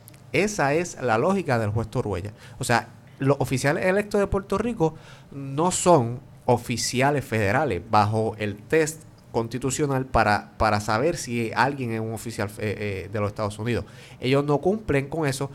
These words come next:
porque no ejercen una autoridad significativa al amparo de una ley federal. Pero eso, ese argumento puede estar debilitado por lo que, eh, por lo que tú dijiste, Joel, porque, eh, o sea, nuestra Constitución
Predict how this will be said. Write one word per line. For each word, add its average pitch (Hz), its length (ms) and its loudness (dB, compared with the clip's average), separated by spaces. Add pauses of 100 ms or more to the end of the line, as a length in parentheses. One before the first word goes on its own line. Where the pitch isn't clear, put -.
(300)
porque 131 420 0
no 135 220 0
ejercen 180 480 0
una 170 240 -2
autoridad 143 800 0 (100)
significativa 170 920 -4
al 131 180 2
amparo 151 720 2 (320)
de 127 80 4
una 123 180 2
ley 120 140 2
federal. 117 480 2 (720)
Pero 165 320 4 (240)
eso, 139 460 0
ese 123 200 -2
argumento 139 400 -2
puede 170 180 2
estar 127 220 -2
debilitado 123 500 2
por 160 140 2
lo 131 140 4
que, 110 240 -2 (600)
eh, 117 100 -4
por 113 140 -2
lo 110 120 0
que 110 80 -2
tú 110 100 -2
dijiste, 120 340 -2
Joel, 110 240 2
porque, 101 440 -2
eh, 110 160 -2
o 107 40 -10
sea, 113 300 -2
nuestra 113 460 -4
Constitución 120 680 0